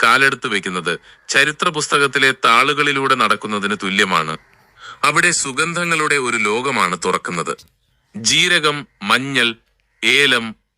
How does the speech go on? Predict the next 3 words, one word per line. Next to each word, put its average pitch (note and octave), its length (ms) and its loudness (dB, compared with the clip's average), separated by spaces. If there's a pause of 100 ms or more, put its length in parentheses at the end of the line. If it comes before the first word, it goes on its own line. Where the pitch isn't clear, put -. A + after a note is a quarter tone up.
(140)
കുരുമുളക്, D3 580 -4 (520)
ഇവയുടെയെല്ലാം C#3 880 2
സുഗന്ധം B2 680 -4